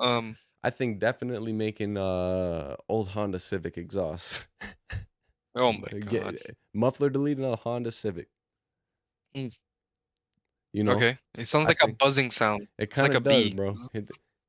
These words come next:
Speaker 2: that dude's putting, like, you know how they talk about getting the drones out on the street, like, the only drones in America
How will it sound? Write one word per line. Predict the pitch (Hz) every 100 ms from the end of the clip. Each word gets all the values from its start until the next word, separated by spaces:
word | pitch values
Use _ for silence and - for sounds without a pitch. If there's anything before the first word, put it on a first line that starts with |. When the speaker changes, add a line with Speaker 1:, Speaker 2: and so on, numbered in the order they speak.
| _ -
Speaker 2:
that | 95 95 120 131
dude's | 123 135
putting, | 110 143 117
like, | 117 117
you | 139
know | 151
how | 139
they | 123
talk | 120 117
about | 107 104
getting | 107 98
the | 90
drones | 87 92 101 95
out | 92
on | 95 95
the |
street, | - - 101 95
like, | 90 90 - _ _ _ _ -
the |
only | 110 151 175
drones | 110 123 139 127
in | 120
America | 101 104 117 113 127